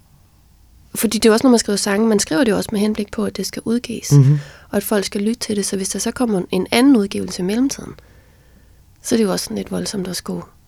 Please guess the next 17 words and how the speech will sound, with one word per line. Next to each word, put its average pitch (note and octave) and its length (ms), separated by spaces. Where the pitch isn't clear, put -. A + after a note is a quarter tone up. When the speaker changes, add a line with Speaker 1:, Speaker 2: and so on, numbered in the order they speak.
Speaker 1:
forholde F#3 280
sig G3 120
til - 140
begge G#3 220
Speaker 2:
Det G3+ 100
er - 760
Speaker 1:
de - 40
ting. A2 120
Speaker 2:
forvirrende, D3+ 540
ikke D#3 120
Speaker 1:
Ja, E3 60
Speaker 2:
også? - 220
Speaker 1:
ja. G3 140
Speaker 2:
Og C3 40
jeg C3 100
kan C#3 120
nemlig, D3 280